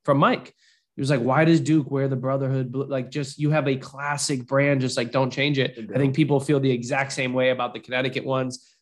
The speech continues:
Speaker 1: that say Connecticut across. And, I mean, those, they are the classic. But anyway,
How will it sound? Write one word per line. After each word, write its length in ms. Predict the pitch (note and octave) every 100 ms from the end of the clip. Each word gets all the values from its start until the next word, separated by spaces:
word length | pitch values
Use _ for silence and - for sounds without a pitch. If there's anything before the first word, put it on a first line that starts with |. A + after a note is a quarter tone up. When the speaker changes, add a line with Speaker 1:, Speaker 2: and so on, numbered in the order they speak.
| -
Speaker 1:
that 160 | C3+ G#2+
say 180 | C3+
Connecticut 520 | C3 C#3 D3 D3+ C#3+ C3+
across. 600 | C3+ D3 C#3 C3+ C#3 C3+
And, 180 | A#2
I 60 | A#2+
mean, 160 | C3 C3
those, 320 | C#3 C3+ B2
they 140 | D3+
are 100 | E3+
the 80 | D3+
classic. 340 | D3+ B2 A2+
But 120 | A2+ G3
anyway, 340 | A#3 C#3+ F#2